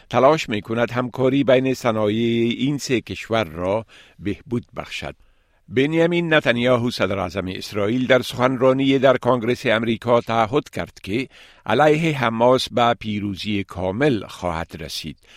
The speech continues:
و امریکایی‌های منتقد درگیری نظامی اسرائیل در غزه را تقبیح کرد. بسیاری از دموکرات‌ها سخنرانی او را تحریم کرده و این سخنرانی با اعتراضات از جانب کسان مواجه شد که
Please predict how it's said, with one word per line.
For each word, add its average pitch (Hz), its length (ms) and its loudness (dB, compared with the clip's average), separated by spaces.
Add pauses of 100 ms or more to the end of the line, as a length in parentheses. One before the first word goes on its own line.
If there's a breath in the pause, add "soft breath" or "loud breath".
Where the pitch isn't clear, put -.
(280 loud breath)
و 107 100 0
امریکایی‌های 123 1200 2
منتقد 110 640 -4
درگیری 120 640 0
نظامی 120 560 0
اسرائیل 104 540 -2
در 95 140 -4
غزه 92 440 -4
را 95 260 -2 (400 loud breath)
تقبیح 104 420 -4 (120)
کرد. - 220 -14 (760 loud breath)
بسیاری 147 540 4
از 135 280 0
دموکرات‌ها 110 920 0
سخنرانی 123 800 0
او 123 220 4
را 117 160 6
تحریم 117 440 -4
کرده 95 320 -6
و 113 180 0
این 135 460 2
سخنرانی 110 920 -4 (140 soft breath)
با 139 380 6
اعتراضات 131 760 0
از 104 220 -2
جانب 104 400 -4
کسان 143 520 0
مواجه 104 480 -2
شد 135 260 -4
که 139 340 0